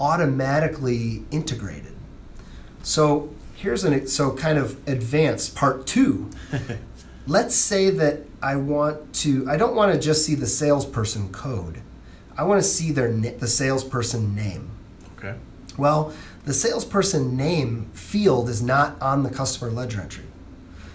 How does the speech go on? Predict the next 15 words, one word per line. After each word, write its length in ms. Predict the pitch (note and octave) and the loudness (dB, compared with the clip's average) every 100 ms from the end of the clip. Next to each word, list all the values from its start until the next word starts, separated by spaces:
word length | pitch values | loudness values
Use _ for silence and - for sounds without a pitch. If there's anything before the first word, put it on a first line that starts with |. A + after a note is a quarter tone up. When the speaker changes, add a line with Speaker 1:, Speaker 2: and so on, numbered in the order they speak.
| - - | -14 -4
Speaker 1:
So 360 | - D3+ D3 | 0 2 2
what 280 | D3+ C#3 D3+ | 0 0 0
I 160 | D#3+ G#3+ | 2 2
need 220 | G#3 F#3 | 2 0
to 60 | C3+ | 0
do 460 | B2 F3 C3+ A2 - - - | 2 2 2 0 -6 -14 -8
is 140 | B2 | -2
I 120 | C#3+ C3+ | 2 4
need 380 | C#3 E3+ F3 - | 4 4 2 0
to 220 | D3+ B2+ | 0 0
create 460 | - - C#3+ F3+ - | -2 0 2 2 2
another 500 | C3+ B2 D3 F#3+ F#3 | 0 2 4 6 6
new 600 | D#3+ D3 D3 D3 D3+ D3+ - - | 6 8 8 6 4 -2 -12 -4
web 220 | C#3+ F#3 | -2 0
service 720 | - B2 A2 A2 - - - | 0 0 0 0 2 2 -2